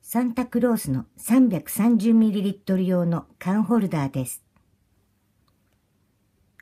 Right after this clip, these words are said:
ハロウィン用のかぼちゃの缶ホルダーと作り方は同じですが、今回はクリスマス用にサンタさんの顔にしてみました。冷たい飲み物も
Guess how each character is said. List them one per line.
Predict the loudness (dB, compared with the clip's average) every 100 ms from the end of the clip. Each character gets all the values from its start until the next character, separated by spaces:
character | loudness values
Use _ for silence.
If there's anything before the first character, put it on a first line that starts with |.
| _
ハ | -6 0
ロ | 2
ウ |
ィ | 6 6
ン | 6
用 | 6
の | 4 2
か | 0
ぼ | 0
ち | 0
ゃ | 2
の | 2
缶 | 2 0
ホ | 0
ル | -2 0
ダ | -4
ー |
と | -4 -6 -8 _ _ _
作 | -8 -2
り | -2
方 | -2 -2 -2
は | -2 0
同 | 0 -2
じ | -2
で | -6
す | -8
が、 | -12 -14 _ _ _ _ _ _ _
今 | 2 4 4
回 | 0 -6
は | -8 -14 _ _ _
ク | -6
リ | -4
ス | -2
マ | 0 -2
ス | -2
用 | 0 0
に | 0 -4 _ _ _
サ | -4 2
ン | 2
タ | 2
さ | -2 0
ん | 0
の | -4
顔 | -4 -2
に | -2
し | -4
て | -4
み | -4 -2
ま | -4
し | -8
た。 | -12 -12 _ _ _ _ _ _ _ _ _ _ _ _ _ _ _ _ _ _ _ _ _ _ _ -2
冷 | 2 2
た | 4 4
い |
飲 | 6 6
み | 6
物 | 4 2
も | 2 -2